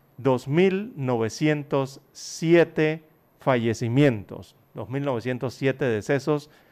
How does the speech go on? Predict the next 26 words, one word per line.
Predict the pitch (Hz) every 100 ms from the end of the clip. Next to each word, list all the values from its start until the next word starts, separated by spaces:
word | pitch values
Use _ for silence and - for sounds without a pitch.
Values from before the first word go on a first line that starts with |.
| _ -
acumulados | 117 127 117 113 143 180 185
entonces | 127 120 139 139 135
durante | 120 117 110
la | 113 104
pandemia | 110 113 123 120
aquí | 110 123 120
en | 107
Panamá. | 104 95 90 - _ - - _ _ - -
Hay | 135 139
setecientos | 151 131 - 143 139 131
once | 135 143
pacientes | 123 - 135 127
hospitalizados | 120 123 - 110 101 127 123 120
en | 110
salas | - 175 202 202 - _ _ _ _ -
y | 143 139
ciento | - 190 185 175 175 165
cincuenta | 165 139 123 107 110
y | 117
ocho | 131 135
pacientes | 123 - 139 127 135 131 127 _ _ -
en | 156 151
unidades | 123 117 127 123 117 113
de | 123
cuidados | 120 113 110 117 117 113 - _ _ _ _
intensivos. | 135 139 127 123 117 117 175 147 95 - - -